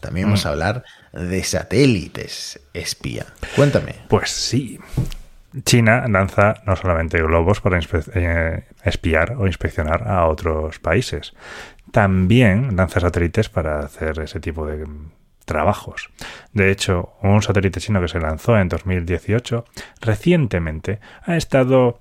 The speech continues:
Speaker 2: acercándose e inspeccionando satélites de otros países en la órbita geoestacionaria. En concreto, el T J S tres,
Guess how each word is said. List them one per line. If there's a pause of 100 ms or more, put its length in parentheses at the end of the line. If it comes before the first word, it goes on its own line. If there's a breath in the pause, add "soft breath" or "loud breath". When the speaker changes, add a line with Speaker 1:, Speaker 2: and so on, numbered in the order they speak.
(160)
Speaker 2:
acercándose
e
inspeccionando
satélites (520 soft breath)
de
otros
países (360 soft breath)
en
la
órbita
geoestacionaria. (280)
En
concreto, (420 loud breath)
el
T
J
S
tres,